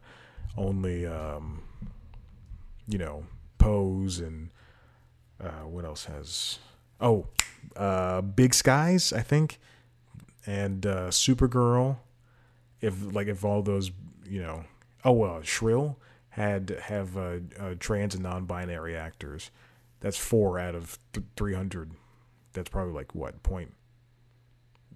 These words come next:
two percent, point zero two percent? <laughs> I don't know. I'm not good at math.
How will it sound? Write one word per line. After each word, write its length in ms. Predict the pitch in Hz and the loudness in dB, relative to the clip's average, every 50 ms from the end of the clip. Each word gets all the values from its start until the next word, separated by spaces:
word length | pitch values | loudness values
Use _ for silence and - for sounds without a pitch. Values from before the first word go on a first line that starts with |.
| - - - | -20 -14 -6
two 120 | - 107 | -6 -4
percent, 400 | 95 - 95 90 95 104 - - | -4 -4 -4 -6 -6 -6 -6 0
point 220 | - - 107 101 95 | 0 2 2 2 0
zero 160 | 101 98 101 | -2 -2 -2
two 120 | 98 - | -2 -2
percent? 320 | 101 104 104 - 113 113 - | 0 0 0 2 2 0 0
<laughs> 20 | |
I 60 | 120 - | 2 2
don't 140 | 143 110 92 | 2 2 0
know. 160 | 101 95 101 | -2 -6 -6
I'm 60 | 120 | -4
not 120 | 143 117 | -4 -4
good 100 | 147 143 | -2 -4
at 80 | 131 127 | -4 -4
math. 280 | 127 64 - - - | -6 -8 -8 -10 -12